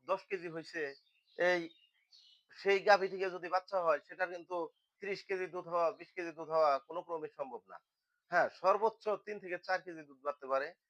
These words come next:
তার চেয়ে কিন্তু বৃদ্ধি হবে না, যত ভালো মানের বাছুরই হোক। সেই দিকেও আমাদের নজর রাখতে হবে যে গাভীর মা কিরকম। গাভীর মার যদি কম দুধ হয়,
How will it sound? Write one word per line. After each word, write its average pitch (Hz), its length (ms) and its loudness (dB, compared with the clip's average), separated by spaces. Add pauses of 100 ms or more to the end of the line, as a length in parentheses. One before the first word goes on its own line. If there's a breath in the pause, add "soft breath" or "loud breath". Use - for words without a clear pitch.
(280)
তার 185 200 8
চেয়ে 202 120 0
কিন্তু 185 200 -6
বৃদ্ধি 156 300 -8
হবে 117 200 -6
না, 92 120 -12 (340)
যত 151 200 -2
ভালো 147 280 0
মানের 151 220 0
বাছুরই 139 360 -6
হোক। 151 180 -10 (440)
সেই 190 180 0
দিকেও 185 280 0
আমাদের 165 360 4 (460)
নজর 165 300 -2
রাখতে 165 260 2
হবে 147 340 -2 (380)
যে 143 420 2 (100)
গাভীর 151 300 6
মা 151 400 4 (160)
কিরকম। 165 400 -2 (680)
গাভীর 160 280 4
মার 180 280 6
যদি 165 220 -6
কম 180 300 0
দুধ 165 180 -8
হয়, 180 200 0